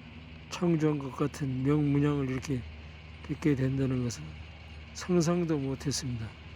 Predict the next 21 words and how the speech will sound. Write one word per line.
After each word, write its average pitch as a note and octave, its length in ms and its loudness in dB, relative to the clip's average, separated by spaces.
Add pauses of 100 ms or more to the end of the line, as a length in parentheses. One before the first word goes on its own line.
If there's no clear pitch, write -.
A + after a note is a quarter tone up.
(600)
저는 E3 480 2 (240)
고음함 D#3+ 460 6
청청 D#3 400 2
스님도 D3 460 2
이제 B2+ 180 2
그림을 D3+ 460 0
그리고 C#3 440 2
닮아도 C#3 480 0
그러지만 C3 460 0 (760)
그림의 D3 680 6
예술에 D3 280 4
대해서 C#3+ 240 2
많은 C3+ 340 -2
관심이 C#3+ 420 0
있지만 B2+ 400 0 (1800)
이렇게 G3 400 10
아름다운 F3 560 6
문양은 D#3+ 300 4
이제 C3 200 0
처음 A#3 320 10
봅니다. F3 360 8